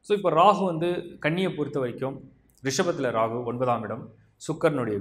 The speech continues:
வீடு. நவம்பர்ல குருவுடைய பார்வை வந்து அடிஷனலா உங்களுக்கு ஆட் ஆக ஆரம்பிக்குது.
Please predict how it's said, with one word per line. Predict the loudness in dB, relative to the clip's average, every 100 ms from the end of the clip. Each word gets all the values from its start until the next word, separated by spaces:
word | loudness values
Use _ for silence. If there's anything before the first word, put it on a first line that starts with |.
| -2
வீடு. | -2 -4 -6 -16 -20 _ _ _
நவம்பர்ல | 2 4 4 4 2 0
குருவுடைய | 0 2 0 2
பார்வை | 2 2 0
வந்து | -2 -4 -4
அடிஷனலா | -6 -6 -6
உங்களுக்கு | -6 -2 0
ஆட் | 2
ஆக | 0
ஆரம்பிக்குது. | -4 -8 -10 -12